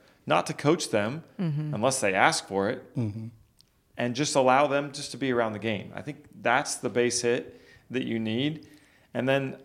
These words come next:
Speaker 1: Justin Leonard told me, "With your kids, always leave before they're ready to go." And I'm like,
Speaker 2: Ah.
Speaker 1: "Wow."
Speaker 3: That's good wisdom right there.
Speaker 2: Yeah.
Speaker 1: And, and so he said, "Make it fun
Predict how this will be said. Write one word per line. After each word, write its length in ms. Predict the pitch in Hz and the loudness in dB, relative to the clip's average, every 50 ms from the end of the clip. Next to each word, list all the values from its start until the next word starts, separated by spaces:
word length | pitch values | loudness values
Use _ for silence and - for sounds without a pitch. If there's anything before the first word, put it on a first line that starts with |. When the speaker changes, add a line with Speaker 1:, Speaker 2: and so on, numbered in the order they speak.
| - - - _ _ _ _ _ _ _ _ _ - | -20 -20 -20 _ _ _ _ _ _ _ _ _ -2
Speaker 1:
Justin 320 | 117 147 156 151 - 139 | 2 2 2 2 2 0
Leonard 260 | 120 117 117 113 101 | 0 0 0 0 -2
told 280 | - - 117 110 104 98 | 0 0 0 2 2 0
me, 180 | 107 104 101 101 | -4 -4 -4 -6
"With 240 | - - 107 101 | -6 -8 -6 -4
your 100 | 120 127 | -4 -6
kids, 500 | 123 - - 113 95 90 87 - - - - _ _ _ | -4 -2 -2 -2 -2 -2 -4 -6 -8 -10 -12 _ _ _
always 340 | - 113 120 123 127 107 95 | 4 6 6 6 4 2 0
leave 180 | 113 117 113 98 | -2 -2 -2 -4
before 280 | 107 - - 113 104 | -6 -6 -4 -4 -2
they're 140 | 95 98 98 | -2 -2 -4
ready 160 | 98 98 98 - | -4 -6 -6 -8
to 100 | - 101 | -10 -10
go." 260 | 98 - - - - - _ _ _ _ _ _ _ | -8 -8 -10 -10 -12 -18 _ _ _ _ _ _ _
And 180 | - 185 170 170 | -4 -2 0 0
I'm 100 | - - | 2 2
like, 100 | - - | 0 0
Speaker 2:
Ah. 260 | 175 170 165 160 156 143 - _ _ _ _ _ _ _ _ _ _ | 0 -2 -2 -2 -4 -6 -8 _ _ _ _ _ _ _ _ _ _
Speaker 1:
"Wow." 380 | - 143 208 233 - - - - - - - - _ _ - - - | -6 -6 -4 -4 -6 -8 -10 -14 -18 -20 -20 -20 _ _ -20 -10 -8
Speaker 3:
That's 160 | 120 117 - | -8 -8 -4
good 180 | - 127 123 110 | 0 2 2 2
wisdom 320 | 107 110 110 107 104 101 | 2 0 0 0 -2 -4
right 140 | 101 104 - | -4 -6 -4
there. 140 | - - 170 | -2 0 2
Speaker 2:
Yeah. 120 | 170 175 - | 2 2 2
Speaker 1:
And, 60 | - | 0
and 160 | 214 202 196 | -2 -2 0
so 80 | 196 202 | 2 2
he 140 | 196 190 | 2 2
said, 360 | 175 - - 185 170 - - - - - - - | 0 0 2 2 0 0 -2 -10 -20 -16 -12 -8
"Make 340 | 139 139 147 156 175 165 | -6 0 2 2 2 2
it 100 | - - - | -2 -6 -8
fun 520 | - - - 139 120 113 113 123 160 180 | -4 2 4 6 6 6 4 2 0 -6